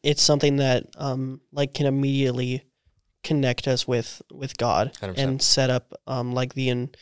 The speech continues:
Speaker 1: the environment that we're in. And that's something that, like, I take advantage of when I, like, get alone with God. I, the first thing I do is turn on music, um,
Speaker 2: Yeah.
Speaker 1: and, uh, and then s-,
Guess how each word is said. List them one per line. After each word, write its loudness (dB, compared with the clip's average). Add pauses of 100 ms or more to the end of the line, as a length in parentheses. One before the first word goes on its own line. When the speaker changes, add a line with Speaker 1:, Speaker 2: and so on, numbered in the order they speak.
(260)
Speaker 1:
the -8
environment 0
that 0
we're -2
in. -2
And 0
that's 4
something 0
that, -2 (200)
like, -6
I 2
take -2
advantage -2
of -4
when -4
I, 0 (400)
like, 0
get 4
alone 0
with -4
God. 2
I, 0 (200)
the -8
first 0
thing 0
I 0
do 2
is -2 (160)
turn 0
on 0
music, -2 (800)
um, -4
Speaker 2:
Yeah. 2
Speaker 1:
and, -4
uh, -4
and -4
then -2
s-, -10